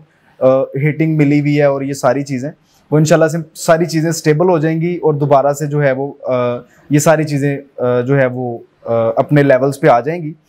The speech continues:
तो उसके लिए अब इस time पे कुछ plots की cuttings हैं जिसमें right वे invest करना चाहिए, ठीक है।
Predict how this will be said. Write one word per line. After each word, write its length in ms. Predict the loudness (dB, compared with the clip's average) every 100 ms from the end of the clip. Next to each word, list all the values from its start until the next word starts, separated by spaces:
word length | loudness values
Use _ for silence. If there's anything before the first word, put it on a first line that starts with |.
| -20 -20 _ 0
तो 60 | 2
उसके 420 | 2 0 0 0
लिए 480 | 0 2 0 0 -2 0
अब 280 | 0 -2 -4
इस 200 | -4 0
time 260 | 0 0 -2
पे 240 | -4 -8 -12 _ _ _ _
कुछ 200 | 0 0
plots 360 | 2 2 2 -2
की 120 | -2
cuttings 440 | -2 0 -2 -2
हैं 160 | -4 -2
जिसमें 460 | -4 -2 -2 2
right 260 | 2 2 0
वे 160 | -4 -4
invest 360 | -2 -2 -2
करना 320 | -2 0 0
चाहिए, 340 | -4 -8 -12 -18 _ _ _
ठीक 140 | -12
है। 60 | -12